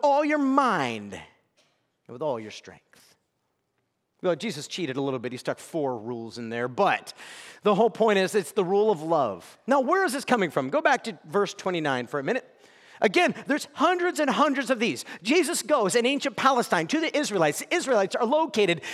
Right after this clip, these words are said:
in a community surrounded by a pantheon of gods. If you don't know what that means, they have a god for everything. A god of the sun, a god of the dead, a god of the war, a god of fertility, a god of everything. You name it, they got a god for everything. It's not dramatically different than in America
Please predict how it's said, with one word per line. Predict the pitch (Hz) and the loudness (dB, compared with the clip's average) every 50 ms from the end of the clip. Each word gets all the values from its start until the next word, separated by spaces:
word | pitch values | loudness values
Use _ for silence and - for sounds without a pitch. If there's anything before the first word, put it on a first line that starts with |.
| 226 - | -6 2
in | - 285 277 | 2 4 4
a | 294 | 2
community | 294 - 269 294 330 359 370 302 226 226 | 0 -2 -2 0 0 0 0 0 -2 -2
surrounded | 202 - - 294 269 254 294 302 311 330 330 320 320 311 | -4 -4 -4 -4 0 2 4 4 4 4 4 2 0 -2
by | 285 269 254 254 | 0 0 2 2
a | 247 240 | 2 2
pantheon | - - - 320 330 339 339 - 339 302 302 285 277 269 | 0 0 2 2 2 2 2 0 0 2 4 4 4 4
of | 277 226 190 | 2 2 2
gods. | 269 240 185 170 165 151 | 2 4 4 2 0 -2
If | 180 | -4
you | 269 | -2
don't | 294 294 | 0 2
know | 277 | 2
what | 277 269 | 2 2
that | 247 247 240 | 2 0 0
means, | 262 285 220 - - - - | -2 -4 -4 -6 -12 -8 -4
they | - | 0
have | 277 | 0
a | 302 | 0
god | 233 226 285 294 302 240 | 4 4 4 4 4 4
for | 220 277 | 4 2
everything. | 269 240 233 165 156 123 113 - - - - | 4 4 2 2 0 -4 -4 -8 -14 -2 -2
A | 180 | 2
god | 180 - - 170 | 4 4 4 4
of | 196 | 4
the | 196 190 | 2 0
sun, | - - 294 294 294 302 294 | 0 2 2 4 4 4 2
a | 277 | 2
god | 214 - 240 240 | 4 4 4 4
of | 247 254 | 4 2
the | |
dead, | 240 190 240 240 233 220 190 | 2 4 2 4 4 4 2
a | 180 | 2
god | 160 240 226 233 | 2 2 4 4
of | 233 190 170 | 2 2 2
the | 202 185 175 | 2 2 2
war, | 156 147 165 247 285 285 294 294 285 269 | 2 0 2 2 4 4 4 4 4 4
a | 240 | 4
god | 196 214 214 220 240 | 4 4 4 4 4
of | - - 175 156 | 4 2 2 -2
fertility, | - - - - 190 175 - - - 285 311 277 269 277 269 | -8 -16 -8 -4 -4 -4 -4 0 0 0 2 2 0 2 2
a | 262 | 4
god | 220 277 262 262 | 4 4 4 4
of | 262 240 | 4 4
everything. | 262 269 233 196 160 139 135 151 | 4 4 4 4 2 2 0 -2
You | 190 | 0
name | 233 277 285 | 0 2 2
it, | 302 285 | 2 2
they | - 262 | 2 2
got | 254 277 262 | 2 4 2
a | 240 | 4
god | 185 262 247 247 254 269 269 269 - - - - | 4 4 4 4 4 4 2 2 -2 -6 -12 0
for | - - - | 0 2 4
everything. | - 269 233 220 196 185 185 | 4 2 2 2 -2 -2 0
It's | - 233 - - | 0 -2 0 2
not | 269 285 302 330 - | 2 4 4 2 2
dramatically | - 302 285 285 277 302 302 302 320 311 240 | -2 2 4 4 4 4 2 0 0 -2 0
different | 202 247 247 254 240 240 | 0 0 0 0 0 2
than | 262 254 | 2 2
in | 254 | 2
America | 247 233 269 269 233 202 - - 170 156 160 175 | 2 2 4 4 2 2 2 2 2 2 2 0